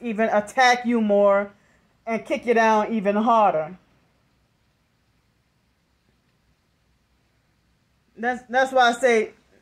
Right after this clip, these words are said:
this fake-ass chosen one cult, this fake-ass chosen one's cult is a, yeah, it's an, it's another cult.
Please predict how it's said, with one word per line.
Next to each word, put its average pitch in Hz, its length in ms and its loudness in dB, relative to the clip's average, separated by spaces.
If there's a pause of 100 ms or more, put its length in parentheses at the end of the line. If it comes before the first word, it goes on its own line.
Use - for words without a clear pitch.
(220)
this 214 420 -6 (100)
fake-ass 262 680 2
chosen 240 640 2
one 196 440 -2 (300)
cult, 226 540 0 (960)
this 214 240 -12
fake-ass 247 640 2
chosen 233 580 0
one's 202 360 0
cult 214 500 0
is 214 180 -6
a, 214 200 -4 (300)
yeah, 254 260 2
it's 240 80 -2
an, 254 180 0
it's 262 160 -2
another 254 320 0
cult. 240 480 0